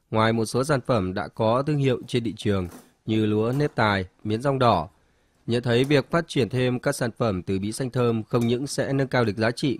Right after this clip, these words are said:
của loại quả này, mà còn tạo được đầu ra ổn định cho người trồng. Nên hợp tác xã đã chủ động phối hợp với các cơ quan chuyên môn, tìm hiểu, nghiên cứu và chế biến ra sản phẩm trà bí thơm Ba Bể.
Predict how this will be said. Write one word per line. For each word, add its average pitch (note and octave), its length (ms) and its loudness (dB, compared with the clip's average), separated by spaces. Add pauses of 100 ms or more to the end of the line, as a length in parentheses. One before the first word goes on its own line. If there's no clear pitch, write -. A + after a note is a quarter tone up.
của G#2 80 -4
loại F#2+ 200 -4
quả G2+ 160 -4
này, G2 240 0 (460)
mà A#2+ 300 4
còn A#2+ 200 0
tạo A#2+ 140 0
được A2+ 160 -2
đầu G#2+ 160 0
ra B2 120 0
ổn G#2+ 200 -2
định G2+ 160 -4 (120)
cho A2+ 180 -4
người G2+ 200 -2
trồng. G2+ 240 0 (540)
Nên A2+ 220 2
hợp A2 140 -2
tác A#2 140 -4
xã A#2+ 300 0
đã C3 260 0
chủ A2 200 -4
động G#2 180 -2 (120)
phối C3 160 -2
hợp B2+ 80 2
với G2+ 280 0
các - 220 -4
cơ C3 100 -2
quan A#2 200 0
chuyên A#2+ 180 -4
môn, A#2 220 0 (420)
tìm B2 140 4
hiểu, A2 420 0
nghiên - 180 0
cứu B2 340 0 (340)
và A2 360 2
chế C3 160 -4
biến B2 220 0
ra C3+ 220 4
sản A#2+ 240 -2
phẩm F#2 300 0
trà G#2 260 -2
bí G#2 200 -2
thơm B2+ 280 -2
Ba A#2+ 120 2
Bể. G2+ 280 0